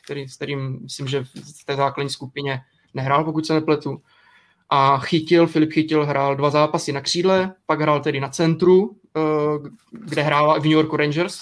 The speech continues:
což je pro něho možná typičtější, eh, pozice. No a vystřídalo se kolem něj sedm různých hráčů na křídle. Tak, eh, potom ta souhra je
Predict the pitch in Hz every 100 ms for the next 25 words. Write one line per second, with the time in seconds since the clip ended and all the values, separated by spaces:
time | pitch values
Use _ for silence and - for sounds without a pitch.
0 | - 135 - 151 147 147 147 - 147 160
1 | 131 156 165 - 180 170 185 - - -
2 | - - - - - - _ _ - 160
3 | 156 175 170 - 175 175 185 _ - 156
4 | 151 151 147 - 156 147 160 160 156 156
5 | 165 160 165 160 156 151 151 - - -
6 | 147 151 151 151 131 131 - 135 131 -
7 | _ _ - 135 _ 147 139 135 135 131
8 | 135 139 139 139 135 143 143 139 139